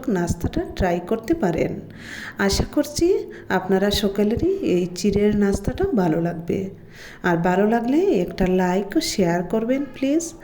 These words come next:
আর আমার চ্যানেলে নতুন বন্ধু যারা এসেছেন, তারা আমার চ্যানেলটাকে সাবস্ক্রাইব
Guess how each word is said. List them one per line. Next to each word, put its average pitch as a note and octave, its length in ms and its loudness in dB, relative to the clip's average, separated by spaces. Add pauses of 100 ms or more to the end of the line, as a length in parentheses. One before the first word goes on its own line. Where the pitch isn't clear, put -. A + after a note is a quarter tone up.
(300)
আর F3 200 2
আমার F3 340 2
চ্যানেলে C4 420 2
নতুন F#3+ 380 2
বন্ধু F#3 320 2
যারা A#3 280 2
এসেছেন, C4+ 440 0 (480)
তারা F#3 240 2
আমার F#3+ 280 4
চ্যানেলটাকে G#3 580 0 (140)
সাবস্ক্রাইব F#3+ 560 0